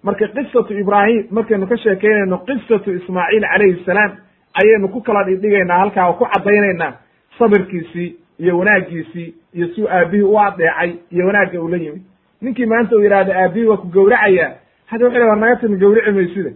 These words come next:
Laakiin maanta laga yeeli mayo. Leanno Nabiyullaahi Ibraahim waxyi bay ahayd. Laakiin nin maanta jooga, haddii uu yidhaahdo, "Waa riyooday oo wiilkaygaan gowracayaa," waxaa leeyahay, "Waa beenta, shaydaan baa ku waxyooday,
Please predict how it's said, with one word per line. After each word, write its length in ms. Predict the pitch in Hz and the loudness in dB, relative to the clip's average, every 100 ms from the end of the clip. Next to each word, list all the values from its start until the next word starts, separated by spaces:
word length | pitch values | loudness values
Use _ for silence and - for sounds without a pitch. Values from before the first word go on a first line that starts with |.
| _ _ | _ _
Laakiin 300 | 185 196 233 | -2 0 0
maanta 260 | 233 262 233 | 2 2 2
laga 160 | 220 | 2
yeeli 300 | 247 214 190 | 4 6 4
mayo. 200 | 147 127 117 - _ | 2 -4 -8 -16 _
Leanno 300 | 180 240 247 | -2 2 2
Nabiyullaahi 520 | 220 214 254 240 214 | 2 2 2 2 4
Ibraahim 540 | 202 202 202 220 247 226 - _ - | 4 2 2 2 -2 -6 -12 _ -6
waxyi 380 | 196 233 202 190 | -4 -2 -2 0
bay 160 | 170 139 | 0 -4
ahayd. 240 | 135 120 - _ _ | -8 -12 -14 _ _
Laakiin 360 | 165 180 214 214 | -4 -2 0 0
nin 160 | 240 | 2
maanta 320 | 220 233 226 190 | 2 0 0 -2
jooga, 400 | 170 160 147 131 - _ - | -2 -6 -4 -6 -10 _ -8
haddii 180 | 180 | -6
uu 80 | 254 | -2
yidhaahdo, 340 | 233 220 208 220 | 0 2 2 4
"Waa 200 | 240 202 | 2 2
riyooday 400 | 190 202 208 226 | 2 2 2 4
oo 260 | 220 214 214 | 2 0 -4
wiilkaygaan 520 | 220 247 190 196 190 175 | -4 -2 2 4 4 4
gowracayaa," 540 | 190 180 196 180 135 - _ _ | 2 2 2 -2 -4 -10 _ _
waxaa 220 | 208 220 | -4 2
leeyahay, 280 | 220 233 208 | 2 4 4
"Waa 120 | 196 180 | 2 2
beenta, 360 | 190 220 196 190 175 - _ - 175 185 | 0 0 0 -2 -2 -8 _ -8 -6 -4
shaydaan 360 | 202 202 233 196 | -4 -2 0 2
baa 120 | 180 | 0
ku 140 | - 208 | 0 0
waxyooday, 460 | 170 170 160 160 | 0 -4 -6 -6